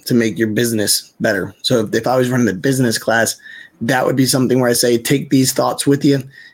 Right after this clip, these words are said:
consider 'em this week." Um, maybe Alex, after teaching lasers, you're like, "Hmm, I never thought about that." And you could go, you know, do something with your laser to test settings differently.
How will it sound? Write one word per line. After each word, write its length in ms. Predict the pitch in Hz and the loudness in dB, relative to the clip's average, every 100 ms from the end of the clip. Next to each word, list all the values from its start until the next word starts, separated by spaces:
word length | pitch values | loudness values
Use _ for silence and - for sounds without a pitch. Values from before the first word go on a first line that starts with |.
| - | -6
consider 420 | 135 123 147 143 | -2 0 2 2
'em 140 | 135 127 | 2 2
this 200 | 110 131 | 0 2
week." 380 | 131 131 - _ _ _ _ - - | 2 2 -4 _ _ _ _ -20 -6
Um, 320 | 131 127 120 113 | -2 0 0 2
maybe 340 | 143 135 127 | 4 4 4
Alex, 580 | - 131 135 123 - - - | 2 0 0 0 -4 -4 -2
after 240 | 123 123 | -2 0
teaching 340 | 123 143 131 120 | 0 0 2 2
lasers, 500 | 131 131 139 135 131 | 2 2 2 0 0
you're 140 | 139 | 0
like, 140 | 127 113 | 0 2
"Hmm, 180 | 156 143 | 2 2
I 40 | |
never 140 | 127 127 | 0 0
thought 200 | 135 135 | -2 0
about 220 | 113 113 | -2 0
that." 280 | 110 98 - - - - | -2 -2 -8 -20 -12 -2
And 140 | 131 | 0
you 80 | 127 | 2
could 200 | 135 135 | 2 0
go, 340 | 127 120 120 - _ | 0 2 0 -4 _
you 80 | 139 | 0
know, 220 | 131 113 113 - | 0 0 -4 0
do 120 | 143 | 0
something 380 | 139 131 135 123 | 2 0 2 2
with 180 | 123 | 2
your 140 | 123 120 | 2 2
laser 400 | 123 127 127 120 | 2 2 2 0
to 160 | 131 | 0
test 320 | - 139 127 - | -2 -2 -2 0
settings 360 | 135 123 131 | 0 0 0
differently. 520 | 120 127 131 127 131 | -2 -2 0 2 0